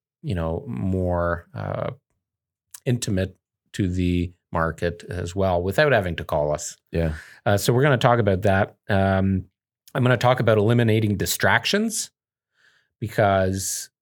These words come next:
Speaker 1: it's very easy when you're self-employed to, I call it the squirrel effect, right? You get the random phone call or the random email or the random D M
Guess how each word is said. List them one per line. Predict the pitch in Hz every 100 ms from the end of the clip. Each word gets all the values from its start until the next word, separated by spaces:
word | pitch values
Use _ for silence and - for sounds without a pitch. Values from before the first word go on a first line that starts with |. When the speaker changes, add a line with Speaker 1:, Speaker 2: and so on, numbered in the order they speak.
| _ _ _ -
Speaker 1:
it's | 98
very | 117 147
easy | 113 131 139
when | 101 92
you're | 92
self-employed | - 113 123 95 85 151 165 95 78 104 - _ _ _ _ _ _ -
to, | 107 95 98
I | 110
call | 127 117
it | 95
the |
squirrel | 85 - 107 104 87
effect, | - 76 - - _ _ _
right? | 92 95 - - _ - _
You | 117
get | 113 110
the | 104
random | 104 107 95
phone | 110 101
call | 98 107 104
or | 95
the | 95
random | 104 101 98
email | 101 101 101
or | 101 98
the | 98
random | 95 101 101 92
D | 92 101
M | 98 101 101 101